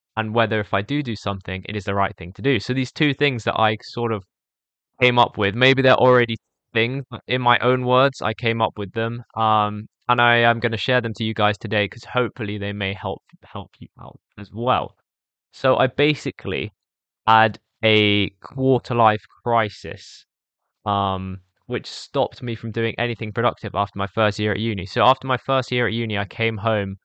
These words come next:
and I remember that summer, I did not know what to do, and I didn't know what opportunities to take because the problem is there were so many different avenues to go down, especially at university where you have lots of different opportunities to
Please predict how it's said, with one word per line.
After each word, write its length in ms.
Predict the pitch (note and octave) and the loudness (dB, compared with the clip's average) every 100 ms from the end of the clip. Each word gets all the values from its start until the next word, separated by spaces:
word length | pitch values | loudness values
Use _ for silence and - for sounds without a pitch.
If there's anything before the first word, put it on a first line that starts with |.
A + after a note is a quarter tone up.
| _ _ _ _ | _ _ _ _
and 120 | A2+ | 2
I 20 | |
remember 320 | A#2+ B2 A#2+ A2 | 2 4 2 2
that 240 | A#2 - | 2 2
summer, 400 | - A#2 A2+ G#2 - _ _ _ _ G#2 | -2 -2 0 -2 -4 _ _ _ _ -4
I 160 | A2 - _ _ _ | -4 -6 _ _ _
did 280 | - B2+ A2 | -4 -2 -2
not 340 | B2 B2 A#2+ A#2 | -4 -2 -2 0
know 220 | A#2 A2+ | 0 0
what 180 | G#2+ - | -2 -6
to 100 | A2 | -6
do, 300 | A2+ G#2 E2+ | -4 -2 0
and 320 | G#2+ G#2+ G#2+ - _ _ - | -2 -2 -10 -14 _ _ -6
I 100 | B2 | -4
didn't 280 | A2+ C3 A2+ | -2 -4 -2
know 140 | A#2 | 0
what 160 | A#2+ - | 0 0
opportunities 640 | A#2+ A#2 C#3 C#3 B2+ B2+ | -2 -4 -6 -4 -6 -8
to 80 | - | -6
take 300 | B2 C3 A#2 | -4 -4 -4
because 240 | A#2 B2+ - | -6 -8 -6
the 120 | A#2+ | -6
problem 400 | - C#3 B2+ A#2+ | 0 0 0 -4
is 140 | A#2+ | -4
there 140 | A#2 A2 | -2 -2
were 80 | |
so 280 | G#2+ - C3 | -4 -4 -2
many 220 | C3 B2 | -2 -6
different 380 | G#2+ A#2+ B2+ A2+ | -4 -4 -4 -2
avenues 420 | A2+ A2+ A2 G#2 - | 2 0 0 -8 -8
to 80 | G2+ | -4
go 240 | A2+ A2+ | 0 0
down, 320 | G#2 F#2 F#2+ - | 0 -2 -4 -8
especially 460 | G#2 - A#2+ - | -10 -6 -6 -4
at 60 | G2 | -6
university 640 | A2 A2 G#2 G#2+ G#2 - | -6 -6 -4 -4 -6 -12
where 100 | F#2 | -12
you 60 | G2+ | -10
have 180 | G2 G2 _ _ _ _ | -10 -10 _ _ _ _
lots 380 | A2 A#2+ A#2+ - | -6 -2 -2 -2
of 60 | G#2 | -8
different 280 | A2 G#2+ E2 | -6 -6 -8
opportunities 720 | G#2 - A2+ G#2+ - F#2+ F#2 | -8 -10 -10 -10 -10 -12 -10
to 220 | G#2 F#2+ | -10 -10